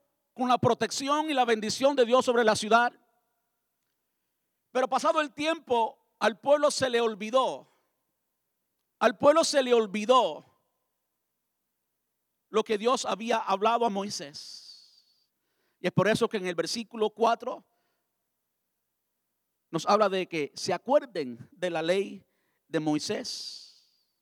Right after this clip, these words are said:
El pueblo había crecido en rituales. Todos los rituales que se hacían en el templo judío continuaban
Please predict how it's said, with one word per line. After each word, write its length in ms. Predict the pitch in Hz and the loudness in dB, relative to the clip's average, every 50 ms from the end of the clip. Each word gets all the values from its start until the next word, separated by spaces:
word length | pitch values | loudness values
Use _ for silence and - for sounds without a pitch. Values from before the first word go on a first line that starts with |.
| _ _ _ _ _ _ _ _ _ _ _ _ _ _ _ _ _ _ _ _ _ _ - | _ _ _ _ _ _ _ _ _ _ _ _ _ _ _ _ _ _ _ _ _ _ 0
El 140 | 220 226 | 0 2
pueblo 320 | 180 - 247 269 269 269 262 | 6 8 8 8 8 6 4
había 260 | 254 254 254 262 254 | 4 2 0 0 0
crecido 600 | - 233 214 - - 262 262 254 247 240 233 233 | 0 0 -2 -2 -4 -2 2 2 2 2 2 0
en 360 | 208 202 185 175 165 160 156 _ _ _ _ _ _ _ _ _ _ _ _ _ _ _ _ _ _ _ _ _ _ _ _ _ _ _ _ _ _ _ _ _ | -2 -4 -4 -4 -8 -10 -14 _ _ _ _ _ _ _ _ _ _ _ _ _ _ _ _ _ _ _ _ _ _ _ _ _ _ _ _ _ _ _ _ _
rituales. 840 | - 190 208 196 - 233 247 262 277 294 269 277 - - - - _ _ _ _ _ _ | -8 -8 -6 -2 4 6 6 6 6 4 -2 -4 -6 -12 -16 -18 _ _ _ _ _ _
Todos 260 | - 240 262 269 277 | -4 0 4 6 6
los 80 | 277 | 6
rituales 440 | 240 226 214 - - 247 269 262 233 | 6 4 0 -2 0 0 0 0 -2
que 100 | - 226 | -6 -6
se 120 | - - 185 | -6 -6 -10
hacían 280 | - - 254 254 233 | -8 -4 -4 -4 -4
en 100 | 226 208 | -4 -6
el 140 | 202 190 170 | -6 -6 -2
templo 340 | - 247 240 247 - 247 214 | 0 0 0 0 2 2 2
judío 320 | 208 208 233 247 262 254 | 2 2 0 0 0 -2
continuaban 800 | - - 240 240 - - 214 196 202 233 247 262 285 285 302 | -2 -2 -8 -8 -6 -6 -6 0 2 2 2 2 0 -2 -6